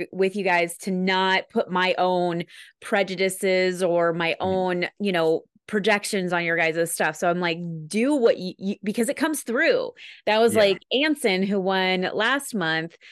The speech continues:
Speaker 1: Um, and he find, you know, he really put all of himself in it, and it was, it, and that's why he won that one. You know, it was just so good. And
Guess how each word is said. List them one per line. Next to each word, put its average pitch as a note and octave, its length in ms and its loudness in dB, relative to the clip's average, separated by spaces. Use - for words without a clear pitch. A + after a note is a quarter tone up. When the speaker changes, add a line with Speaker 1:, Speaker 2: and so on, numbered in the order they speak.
Speaker 1:
Um, F#3 320 0
and F3 140 0
he G3 120 0
find, G#3 380 -2
you G#3+ 80 0
know, F#3 120 0
he G3 180 -4
really F3+ 960 0
put F#3+ 320 0
all G3 200 4
of F#3 80 0
himself G3 480 0
in F#3 120 -2
it, F3 140 0
and F3 120 -2
it E3 80 -4
was, E3 260 -4
it, F3 140 0
and F3+ 160 0
that's E3 260 -4
why E3+ 200 0
he F3 120 -4
won F3 260 -2
that C#3 200 -4
one. B2 480 -6
You F#3 160 -4
know, E3 220 0
it - 40 2
was E3+ 220 -2
just E3+ 200 -6
so E3 160 0
good. F3 380 2
And D3+ 240 -2